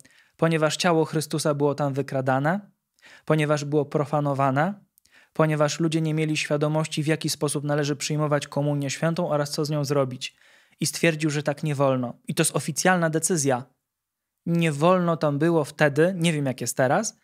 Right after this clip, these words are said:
ale nie wolno było przyjmować komunii świętej na rękę. I to jest właśnie przejaw wiary, kiedy biskup jako osoba kontrolująca musiała pojechać,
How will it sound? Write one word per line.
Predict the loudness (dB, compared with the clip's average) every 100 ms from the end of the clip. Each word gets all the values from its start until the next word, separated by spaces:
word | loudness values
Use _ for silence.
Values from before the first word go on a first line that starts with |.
| _ -6
ale | 4 4 6
nie | 2
wolno | 4 4 4 2
było | 2 2 4 2 -2 _
przyjmować | -4 -2 0 0 0 -2
komunii | -2 0 0 0 -2
świętej | -4 -4 -2
na | -2
rękę. | -2 -2 -6 -10 -14 _ _ _ _ _ _ _ _
I | -8
to | 0 0
jest | 2 0
właśnie | -2 -2 -4
przejaw | -6 -2 -2 -2
wiary, | 0 2 2 -2 -10 _ -20 -6
kiedy | -4 -2 -2
biskup | -2 -4 -8 -10 -12 _
jako | 0 0 -2
osoba | 0 0 0
kontrolująca | 0 -2 0 0 2 2 2 0 -2
musiała | -4 -2 -2
pojechać, | 0 2 2 2 0 -2